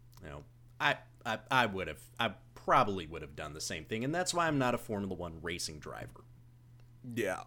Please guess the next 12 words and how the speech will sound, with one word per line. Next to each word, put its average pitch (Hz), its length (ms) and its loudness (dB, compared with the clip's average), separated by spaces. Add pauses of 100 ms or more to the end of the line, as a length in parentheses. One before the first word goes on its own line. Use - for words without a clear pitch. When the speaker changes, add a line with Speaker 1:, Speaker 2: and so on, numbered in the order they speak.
(120)
Speaker 2:
and 180 540 6 (800)
I 135 100 12
don't 117 140 8
know. 92 320 0
I 170 100 12
would 202 140 10
have 180 60 -2
done 185 100 2
the 175 40 0
same 165 280 6
thing, 143 320 6
but 120 300 4